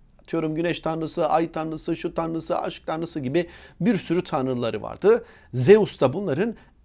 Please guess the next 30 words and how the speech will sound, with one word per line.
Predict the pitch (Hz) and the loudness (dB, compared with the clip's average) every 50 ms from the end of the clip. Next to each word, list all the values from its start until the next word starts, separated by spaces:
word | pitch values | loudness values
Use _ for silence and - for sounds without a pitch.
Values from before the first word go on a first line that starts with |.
| _ - | _ 6
en | 180 196 196 185 | 8 8 10 10
önemlisiydi. | 160 143 131 127 117 104 104 101 - - - 95 87 - - - - - - - - - - _ - | 8 8 6 4 4 2 0 -2 -6 -6 -6 -8 -8 -8 -12 -16 -18 -20 -20 -20 -20 -20 -16 _ 6
Onlara | - 202 220 220 214 214 208 208 | 8 8 8 8 6 4 6 6
göre | 185 190 185 185 175 | 6 6 6 4 2
bu | 214 - | 0 -2
tanrılar | - - 190 170 156 151 135 139 196 240 - - - | -2 0 0 2 2 2 4 4 4 4 4 4 4
Olimpos | 190 208 240 240 208 - - 180 143 - - - | 6 6 6 4 -2 -2 0 -2 -2 -2 0 4
Dağı | 160 160 160 151 135 123 | 6 6 6 6 4 2
diye | 135 151 151 | 0 -2 -2
bir | 143 117 98 - | -2 -4 0 4
dağ | 131 147 214 214 | 4 6 6 6
var. | 202 208 220 220 - - | 4 2 2 0 -2 0
O | 240 214 185 | 2 4 6
dağın | 196 170 151 | 6 6 6
etrafında | - 226 - - - 180 160 147 160 147 131 117 - | 4 0 -2 0 2 2 2 2 0 -4 -6 -6 -4
toplanmışlar. | - 226 233 - 233 208 190 170 131 123 - - 220 226 196 - - - - - | -4 -6 -2 2 4 4 4 4 2 -2 0 0 0 0 0 -4 -14 -12 0 4
Orada | - 247 196 156 202 202 | 4 4 6 6 4 6
muhabbet | 185 208 202 196 196 190 185 185 | 8 8 8 10 8 8 4 2
ediyorlar | 175 135 123 123 110 104 104 101 | 2 -2 0 0 0 0 -2 -6
işte. | 98 - - - - 90 - - - _ - | -6 -8 -8 -8 -8 -10 -12 -14 -14 _ -4
Biz | 151 214 233 208 143 127 | -2 0 0 0 0 0
buna | 139 165 165 156 139 | 0 2 2 2 2
ne | 113 107 123 190 | 2 2 2 2
isim | 254 240 - - 254 233 | 2 0 0 0 0 2
veriyoruz? | 220 214 214 208 202 226 240 233 - - - - - - _ - | 4 8 8 8 8 8 6 2 -2 -10 -16 -20 -20 -20 _ 2
Tabii | - 185 185 175 170 | 4 4 4 2 0
ki | - - 135 | -4 -2 2
de | 123 | 2
Yunan | 113 104 107 123 143 175 165 160 185 214 220 208 - - _ _ _ _ _ _ _ _ _ - | 2 0 0 0 2 6 6 8 6 6 4 0 -8 -14 _ _ _ _ _ _ _ _ _ -6
mitolojisi | 120 120 123 123 - 139 131 131 127 127 127 127 120 120 123 135 131 127 - - - 160 180 202 196 - - | -4 -4 -4 0 2 4 4 4 6 4 4 4 2 0 0 0 0 0 -2 -2 2 4 6 6 6 4 0